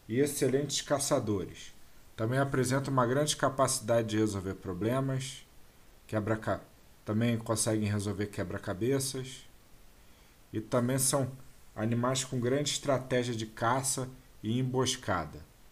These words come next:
sendo é, grandes peritos na arte de caçar. E isso requer muita inteligência, podendo caçar diversas espécies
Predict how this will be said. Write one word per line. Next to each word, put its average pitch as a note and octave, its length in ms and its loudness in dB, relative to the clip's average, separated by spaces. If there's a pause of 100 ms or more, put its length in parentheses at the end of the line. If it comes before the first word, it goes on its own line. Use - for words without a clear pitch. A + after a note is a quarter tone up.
(200)
sendo C3+ 680 0 (1040)
é, A2 380 0 (1120)
grandes C#3 720 0 (140)
peritos C#3+ 840 2 (680)
na A#2 160 2
arte B2 540 0 (420)
de - 120 -6
caçar. A2+ 600 2 (920)
E A2 100 2
isso C#3 240 2
requer C3 380 2
muita C#3 320 0
inteligência, C3 720 -2 (720)
podendo B2 320 2
caçar C#3 640 6 (380)
diversas C3+ 580 4
espécies C3 920 -2